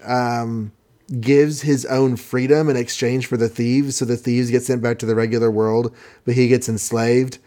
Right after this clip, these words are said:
And then he uses his magic to burst his bonds.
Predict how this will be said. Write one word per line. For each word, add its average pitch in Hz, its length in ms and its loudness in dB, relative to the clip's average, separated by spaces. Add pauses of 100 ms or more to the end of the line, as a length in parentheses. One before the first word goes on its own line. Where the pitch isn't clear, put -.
(300)
And 147 140 2
then 160 80 4
he 170 100 2
uses 160 180 0
his 147 160 0
magic 156 440 0
to 170 100 -2
burst 202 300 -2
his 175 160 0
bonds. 156 640 -2